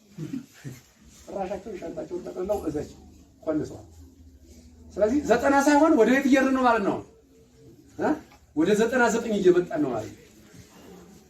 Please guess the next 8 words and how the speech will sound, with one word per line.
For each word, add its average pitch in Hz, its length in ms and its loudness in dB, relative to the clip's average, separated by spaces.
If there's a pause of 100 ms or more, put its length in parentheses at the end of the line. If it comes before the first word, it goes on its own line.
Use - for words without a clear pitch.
(600)
ስለዚህ 180 280 0 (480)
ኦልሞስት 208 480 2 (720)
እንደ 170 140 -6
አማራ 214 300 4
ክልል 185 240 -4
ስናስበው 185 500 -6
ዘጠና 170 280 -6
ፐርሰንቱን፣ 185 520 -4